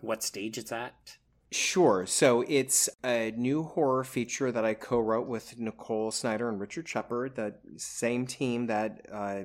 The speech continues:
Speaker 2: we did The Perfection, and Stacey Reese, our producer who produced The Perfection, is going to produce this. We just set it up at Sony. It's called Her Name is Retribution. It's another twisty, turny, kind of psychological horror film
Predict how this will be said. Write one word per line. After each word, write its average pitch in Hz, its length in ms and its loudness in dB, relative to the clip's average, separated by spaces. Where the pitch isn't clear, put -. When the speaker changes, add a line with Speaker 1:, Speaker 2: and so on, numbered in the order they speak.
Speaker 2:
we 117 100 -4
did 107 200 -4
The 120 60 -2
Perfection, 110 680 -4
and 107 220 -6
Stacey 120 440 2
Reese, 113 460 0
our 113 120 -2
producer 117 680 -2
who 110 240 -6
produced 190 300 0
The 117 60 -4
Perfection, 107 680 -6
is 120 120 0
going 117 240 2
to 113 60 0
produce 113 420 -4
this. - 460 -4
We 123 100 -2
just 120 300 -2
set 135 180 4
it 135 100 2
up 127 180 -2
at 135 100 0
Sony. 113 480 2
It's 185 160 -6
called 110 300 0
Her 117 160 -2
Name 110 200 0
is 110 160 -4
Retribution. 104 960 -4
It's - 220 -4
another 113 600 2
twisty, 135 600 0
turny, 120 880 -2
kind 127 300 -4
of 127 120 -4
psychological 123 840 -2
horror 117 440 -2
film 110 680 -2